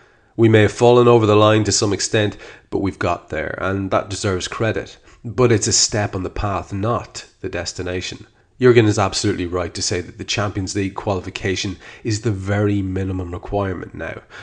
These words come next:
and that we should be looking down the path for bigger and greater times. Yes, we should be looking at the league title.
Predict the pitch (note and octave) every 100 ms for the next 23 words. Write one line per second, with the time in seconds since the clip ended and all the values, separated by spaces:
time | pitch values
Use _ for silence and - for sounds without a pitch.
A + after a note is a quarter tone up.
0 | - A#2+ C3+ - C3 A#2 B2 A#2+ A2 G#2
1 | G2+ F#2+ - G#2 G2+ G2 - F#2+ E2+ -
2 | G#2+ G#2+ G2 F#2 F2 F2 F2+ E2+ E2+ -
3 | F2 E2 - - _ _ _ _ _ G2
4 | G#2+ G#2 - - - A2 G2 F2+ F2 -
5 | F2+ F2 - - E2 E2+ E2+ E2 - -
6 | E2 D#2 -